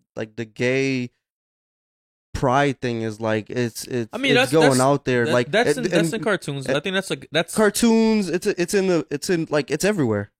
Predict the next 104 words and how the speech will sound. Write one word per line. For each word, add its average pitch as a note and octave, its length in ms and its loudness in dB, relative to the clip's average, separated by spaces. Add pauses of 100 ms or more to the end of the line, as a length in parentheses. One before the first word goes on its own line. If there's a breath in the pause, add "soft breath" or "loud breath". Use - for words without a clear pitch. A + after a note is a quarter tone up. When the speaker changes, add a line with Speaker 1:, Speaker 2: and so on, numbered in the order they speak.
Speaker 2:
I E3+ 60 2
think A3+ 140 4
that's A#3 120 2
a G#3+ 40 0
Speaker 1:
So, G#3 100 4
Speaker 2:
sto-, F#3+ 80 4
Speaker 1:
like, F3+ 260 4
Speaker 2:
I E3+ 100 0
think G#3+ 200 -2
that's G#3+ 160 0
a G#3 60 0
Speaker 1:
so A3 80 10
Speaker 2:
little, A3 120 10
Speaker 1:
it's E3+ 80 2
make C#4+ 160 6
it, G#3 100 4
it's G3+ 120 0
normalizing. G3 720 6
Like, D#3 200 2
as D3+ 160 -6
Speaker 2:
no, G3 100 2
I - 40 4
Speaker 1:
if G3+ 60 -2
Speaker 2:
think A#3+ 100 0
Speaker 1:
you - 40 2
Speaker 2:
that's G#3+ 160 0
a B3 40 2
Speaker 1:
see A3+ 60 6
a G3 40 8
Speaker 2:
little F#3 80 2
Speaker 1:
guy D#3+ 140 4
Speaker 2:
different. F3+ 100 2
Speaker 1:
wearing F3+ 220 2
a D3 120 0
Speaker 2:
That's D3+ 160 -2
a F3+ 60 -6
little F3 180 -2
different D3 220 -4
than C3+ 80 -6
I'm B2+ 60 -8
saying, B2 200 -8
though. A2+ 180 -10
I, D3 200 -2
I, D#3 260 -2
I E3 120 2
can G3 140 -2
see G3 200 -4
the D#3 180 -2
point D3+ 220 -4
you're C3 60 0
trying B2 200 -6
to - 20 -12
make. A#2 160 -14 (100)
I'm G3+ 140 -2
talking G3 260 -2
about D3 280 -4 (560)
they're F3 160 2
not B3+ 200 2
trying G3 280 0
to E3+ 80 -2
make D3+ 400 0
black C3+ 360 -2
men B2 440 -8
gay. A#2 360 -2
What B2 100 -6
I'm D3 60 -4
saying D#3+ 200 -8
is C3 80 -8
that B2+ 120 -8
they're D#3+ 120 0
trying - 180 2
Speaker 1:
I'm G3+ 60 6
Speaker 2:
to, A3+ 40 6
Speaker 1:
not G#3+ 200 4
try-, G#3 180 0
I'm - 60 -4
Speaker 2:
they're F3+ 120 4
Speaker 1:
not, E3 80 2
Speaker 2:
trying A3 140 6
Speaker 1:
that's F#3 100 4
Speaker 2:
to G3 60 0
Speaker 1:
what F3+ 60 2
I F3 60 4
Speaker 2:
fe-, - 60 6
Speaker 1:
wasn't D#3+ 140 2
Speaker 2:
they're E3 80 4
Speaker 1:
gonna D3 60 2
Speaker 2:
trying F#3 180 2
Speaker 1:
get A2 140 0
Speaker 2:
to - 80 -4
Speaker 1:
to. - 0 -
Speaker 2:
feminize B2+ 420 -2
them. G#2 120 -16
Speaker 1:
That's F3 180 2
not E3+ 100 4
what D#3 100 4
I D3 40 4
was C3+ 120 2
gonna B2+ 200 -2
get C#3 180 0
to. A#2 140 -4
They're, C3 240 2
they're C#3 240 0
normalizing C#3 1200 4